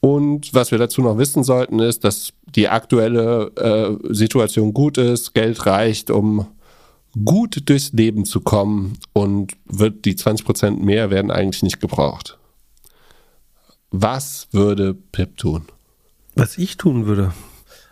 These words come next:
Speaker 2: Äh, das ist, das ist ja nicht die ri-, richtige Frage. Also ich hab,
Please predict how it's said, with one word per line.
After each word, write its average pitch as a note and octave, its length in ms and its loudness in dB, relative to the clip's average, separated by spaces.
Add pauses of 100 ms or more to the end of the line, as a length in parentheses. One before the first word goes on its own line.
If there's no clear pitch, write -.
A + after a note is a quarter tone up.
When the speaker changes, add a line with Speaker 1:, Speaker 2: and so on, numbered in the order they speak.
Speaker 2:
Äh, G#2 220 0
das A2+ 160 -2
ist, - 460 -12
das C#3 300 -2
ist - 40 -6
ja B2+ 100 0
nicht B2 220 -2
die B2+ 80 2
ri-, A2+ 220 -2 (160)
richtige A2+ 340 0
Frage. G2+ 580 0
Also G#2+ 220 0
ich - 300 -6 (100)
hab, - 480 -6